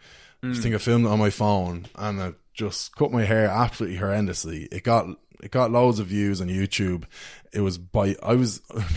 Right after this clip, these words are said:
Speaker 2: rest of my videos had, like, n-, like, if, if one of them had a thousand views, like, I would have been surprised by then. This one
Speaker 1: Yeah.
Speaker 2: got, like, two, two, three hundred thousand, and it was, for a fucking h-,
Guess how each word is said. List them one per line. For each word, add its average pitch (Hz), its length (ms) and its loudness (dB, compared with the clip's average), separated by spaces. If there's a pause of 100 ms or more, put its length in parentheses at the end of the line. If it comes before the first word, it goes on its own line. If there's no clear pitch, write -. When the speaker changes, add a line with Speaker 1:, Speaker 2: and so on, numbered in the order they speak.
Speaker 2:
rest 151 220 4
of 160 60 4
my 127 80 6
videos 123 420 2
had, 104 180 0
like, 87 300 -6 (640)
n-, 98 380 -4
like, 92 180 -6
if, 104 160 -4
if 98 160 -4
one 123 140 4
of - 20 6
them 123 100 4
had 117 100 4
a 101 40 -2
thousand 107 360 0
views, 92 360 0
like, 85 260 -8
I 95 100 -4
would 92 120 -2
have 90 80 -4
been 90 140 -4
surprised 90 460 -2
by 92 80 -4
then. 82 260 -6 (260)
This - 220 2
one 120 140 6
Speaker 1:
Yeah. 104 180 2
Speaker 2:
got, 101 180 -2
like, 90 220 -8
two, 120 240 2
two, 127 320 4
three 117 220 2
hundred 101 240 0
thousand, 101 520 -2 (380)
and 120 120 4
it 101 140 2
was, 95 500 0 (140)
for 120 160 0
a 101 60 -2
fucking 107 460 0
h-, 85 140 -6